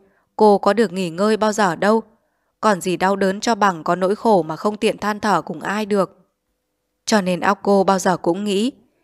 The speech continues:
nghĩ đến anh chồng vô lương tâm, vô liêm sỉ, nghĩ chán lại khóc, khóc để mong hả được nỗi đau đớn trong tâm can. Những khi đêm khuya canh vắng, những lúc sao lặn răng mờ, mà cô thiêu thiêu giấc điệp, cô chợt nghe thấy tiếng kẹt cửa,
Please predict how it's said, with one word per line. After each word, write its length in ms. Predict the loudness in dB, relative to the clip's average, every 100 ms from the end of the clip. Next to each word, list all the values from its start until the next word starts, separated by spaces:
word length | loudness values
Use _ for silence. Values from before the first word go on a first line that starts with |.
| _
nghĩ 200 | -2 0
đến 160 | 0 0
anh 200 | -2 -2
chồng 220 | -2 -2
vô 160 | 0 2
lương 240 | 2 0
tâm, 260 | 0 0 0 -8 _ _ 0
vô 200 | 2 4
liêm 240 | 0 -2
sỉ, 340 | 0 0 0 -6 _ _ _ _
nghĩ 200 | -6 -6 -4
chán 220 | -8 -6
lại 200 | -6 -8
khóc, 360 | -4 -4 -4 _ _ _ _
khóc 300 | -2 0 0
để 120 | -4
mong 220 | -4 -6
hả 220 | -6 -6 -6
được 180 | -8
nỗi 160 | -6 -4
đau 200 | -2 -2
đớn 220 | -4 -4
trong 200 | -6 -4
tâm 200 | -4 -4
can. 320 | -2 -2 -2 -8 _ _ _ _ _ _ _ _ _ _
Những 260 | 0 0 2
khi 200 | 2 4
đêm 200 | 4 4
khuya 220 | 2 2
canh 280 | 2 -2 0
vắng, 300 | 0 0 -4 -10 _ _
những 240 | 0 0 4
lúc 160 | 2
sao 200 | 4 0
lặn 220 | 2 0 -2
răng 260 | -4 -2
mờ, 240 | 0 0 -2 -8 _ _ _
mà 300 | -4 -2 -4 -2
cô 140 | -2
thiêu 220 | 0 -2
thiêu 200 | 2 0
giấc 260 | 2 -2 0
điệp, 200 | 2 0 -2 _ _ _ _
cô 140 | 0
chợt 260 | 2 0 -2
nghe 160 | -4 -4
thấy 200 | -2 -2
tiếng 180 | -4
kẹt 300 | -4 -8 -6
cửa, 260 | -2 0 0